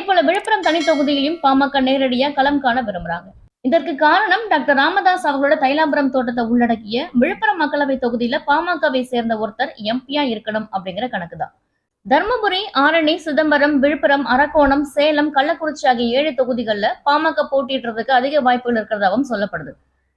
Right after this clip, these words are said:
ரெண்டாயிரத்தி பத்தொன்பது ஃபார்முலாவை கைவிட்ட பாமக கடந்த ரெண்டாயிரத்தி பதினாலு மற்றும் ரெண்டாயிரத்தி ஒன்பது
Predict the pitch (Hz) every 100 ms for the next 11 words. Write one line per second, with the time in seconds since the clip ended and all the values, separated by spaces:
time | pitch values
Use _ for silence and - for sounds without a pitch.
0 | 240 277 339 311 277 285 370 381 349 311
1 | 311 302 294 269 262 254 240 247 240 247
2 | 240 226 240 - 285 262 254 247 269 262
3 | 247 269 349 349 294 262 269 285 247 262
4 | 254 226 311 403